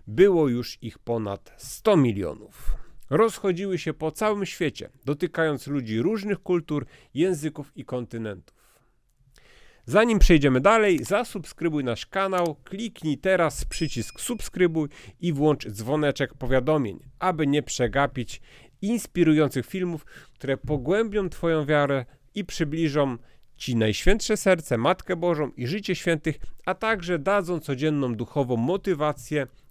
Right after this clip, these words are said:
i siłę w wierze. Jednym z najbardziej znanych cudów cudownego medalika jest historia Alfonsa Ratisbonne,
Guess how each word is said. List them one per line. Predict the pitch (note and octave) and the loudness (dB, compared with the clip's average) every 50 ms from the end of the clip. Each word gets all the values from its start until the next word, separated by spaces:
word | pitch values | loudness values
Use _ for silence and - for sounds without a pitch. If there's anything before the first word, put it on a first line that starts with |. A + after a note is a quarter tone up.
| - - | -14 -10
i | C3+ A#2 | -10 -10
siłę | - - - E3 D#3 C#3 B2+ A#2 | -8 -8 -4 -2 0 0 0 0
w | G2+ F#2+ G2 | -2 -4 -2
wierze. | G#2 C3 D3+ C#3+ A#2 F2+ F2 D#2 - - _ _ _ - - - - - - - - - - - - - - - - - - _ _ _ - - - | 2 4 6 6 4 2 -2 -8 -12 -18 _ _ _ -20 -20 -20 -20 -20 -20 -20 -20 -20 -20 -20 -20 -20 -20 -20 -20 -20 -20 _ _ _ -20 -6 4
Jednym | C3+ G3 G#3+ F#3+ G#3+ G#3 F#3 D3 | 4 4 6 6 2 0 0 2
z | |
najbardziej | C#3+ D3+ D3 C3+ F#3 G3 G3 F3 F#3 D#3+ | 2 0 2 2 2 0 0 0 -2 0
znanych | C#3 D#3+ D#3 D3 C#3 B2 | 0 0 0 0 -2 -2
cudów | - - F#3+ F#3 E3 D#3 B2 - - - | -4 -6 -6 -2 -2 -4 -4 -6 -12 -12
cudownego | - - D#3 F3+ F#3 E3 F3+ G3 F3 E3+ F3+ | -10 -4 -2 -2 -2 0 0 0 0 0 2
medalika | F3 E3 D#3 D3 D#3+ E3 E3+ D#3 - E3+ D#3 | 2 2 2 2 2 0 0 -2 -2 -2 -2
jest | C#3 C#3+ C3+ - - - | 0 -2 -4 -6 -10 -12
historia | - - E3+ - - - E3+ F3 E3+ E3 - | -12 -12 -12 -10 -6 -6 -4 -2 -2 -4 -4
Alfonsa | - C#3+ C3 B2 - D#3+ D#3+ C#3+ - - C#3 C#3 | -4 -6 -6 -6 -6 -6 -6 -6 -6 -6 -4 -2
Ratisbonne, | C#3 C#3 C3 - C3 B2 A#2 A#2 C3 C3+ A#2+ G#2+ - - - | 0 -2 -2 -4 -6 -8 -4 0 0 0 0 0 -4 -12 -20